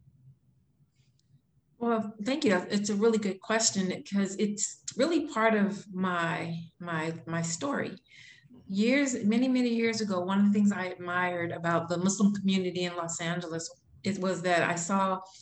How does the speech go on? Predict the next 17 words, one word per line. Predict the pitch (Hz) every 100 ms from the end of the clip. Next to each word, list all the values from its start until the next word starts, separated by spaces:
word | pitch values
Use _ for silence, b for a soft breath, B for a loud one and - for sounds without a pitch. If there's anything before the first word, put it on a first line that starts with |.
| -
a | 180
lot | 175 175 220
of | 208
the | 190 180
imams | 185 180 165 165 165 -
who | 202 190
would | 165 170 165 165 - _ - - _ _ _ - -
take | - 220
care | 226 226
of | 208
the |
masjid, | 202 196 - 180 175
but | 170
they | 175 -
also | 180 202 202
sometimes | 202 185 180 170 170
had | 175 156